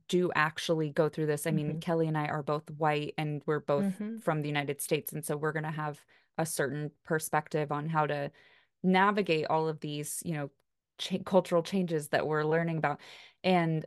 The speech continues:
Speaker 1: w-, we can, we can help get you started with, like, you know, people you can follow on social media or books that you can read, websites you can go to, you know, films you can watch, stuff like that, where you're hearing directly from the people, 'cause it, it's important to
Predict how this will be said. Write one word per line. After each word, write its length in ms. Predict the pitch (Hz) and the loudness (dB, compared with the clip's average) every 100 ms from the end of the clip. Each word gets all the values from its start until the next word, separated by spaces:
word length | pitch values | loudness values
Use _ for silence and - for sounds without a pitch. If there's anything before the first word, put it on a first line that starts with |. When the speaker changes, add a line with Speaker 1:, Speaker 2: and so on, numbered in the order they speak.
| - - | -8 -10
Speaker 1:
w-, 160 | 139 - | -6 -2
we 200 | 190 190 | 0 0
can, 360 | 196 170 156 - _ 190 | 0 0 -2 -8 _ 0
we 160 | 190 | 0
can 160 | 196 196 | 0 -2
help 380 | - 190 170 - _ _ _ _ _ 190 | 2 2 2 -2 _ _ _ _ _ -2
get 180 | 156 185 | 0 0
you 100 | 185 | 0
started 400 | 185 180 175 175 | 2 4 4 4
with, 160 | 175 175 | 2 2
like, 320 | 165 160 - _ _ 202 | 0 0 -8 _ _ -2
you 100 | 190 | 0
know, 120 | 175 | -2
people 360 | - 214 208 208 | -2 -2 0 0
you 120 | 196 | 2
can 160 | 196 | -2
follow 340 | 190 185 180 180 | 2 2 4 2
on 160 | 180 - | 0 -2
social 300 | 175 - 220 | -4 -2 0
media 280 | 247 202 160 | 2 4 4
or 120 | 165 | 2
books 320 | 160 170 - | 0 -4 -6
that 100 | - | -6
you 80 | 170 | -6
can 180 | 170 165 | -4 -2
read, 260 | 165 165 | 0 2
websites 440 | 170 170 180 165 170 | 2 2 0 -2 -4
you 80 | |
can 140 | 160 160 | -8 0
go 160 | 160 | 0
to, 540 | 160 - 156 156 156 - | 0 -4 -2 0 -2 -4
you 100 | 165 | -6
know, 160 | 156 151 - | -6 -8 -6
films 200 | 170 165 | -4 -2
you 60 | 160 | -4
can 160 | 165 | -4
watch, 220 | 156 151 - | -2 -4 0
stuff 220 | 180 170 | 0 0
like 180 | 156 - | -2 0
that, 340 | 156 170 208 - - - - | 0 2 0 -6 -20 -20 -2
where 320 | 185 185 170 | 4 6 6
you're 240 | 170 170 | 4 2
hearing 400 | 165 196 180 180 | 4 2 4 2
directly 460 | 175 160 160 - 170 | 0 -2 -2 -2 -4
from 460 | - 165 160 160 - | 0 2 2 0 0
the 120 | 165 | 0
people, 300 | 175 160 185 | 2 2 2
'cause 180 | 190 175 | 2 0
it, 140 | 170 | 2
it's 220 | 175 160 | 2 2
important 580 | 180 170 180 165 196 196 | 0 0 2 2 2 -2
to 440 | - 190 170 165 | 0 2 4 2